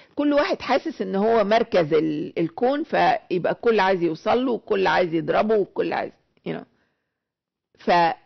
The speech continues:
آه، آه، لدرجة بقى التخريف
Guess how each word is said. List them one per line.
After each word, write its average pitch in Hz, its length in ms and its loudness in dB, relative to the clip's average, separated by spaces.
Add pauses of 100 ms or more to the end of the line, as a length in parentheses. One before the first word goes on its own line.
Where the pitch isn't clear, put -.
(140)
آه، - 1000 0 (340)
آه، 185 200 0
لدرجة 233 600 0
بقى 294 440 0
التخريف 190 640 -6